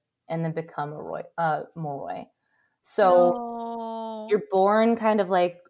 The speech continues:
Speaker 1: a gross half vampire and then, like,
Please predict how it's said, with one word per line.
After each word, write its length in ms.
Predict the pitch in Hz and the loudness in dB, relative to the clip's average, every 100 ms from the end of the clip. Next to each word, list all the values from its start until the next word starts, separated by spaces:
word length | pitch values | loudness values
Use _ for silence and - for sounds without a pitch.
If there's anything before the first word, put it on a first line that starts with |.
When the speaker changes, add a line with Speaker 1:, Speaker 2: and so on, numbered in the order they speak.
| - | -2
Speaker 1:
a 80 | 175 | -2
gross 640 | 170 165 170 185 - - - | 0 0 2 0 -4 -12 -16
half 320 | - 165 165 | -2 0 0
vampire 600 | 170 170 170 165 185 190 | 0 -2 0 2 4 4
and 180 | 190 180 | 2 0
then, 160 | 170 165 | -2 -4
like, 220 | 160 156 | -6 -8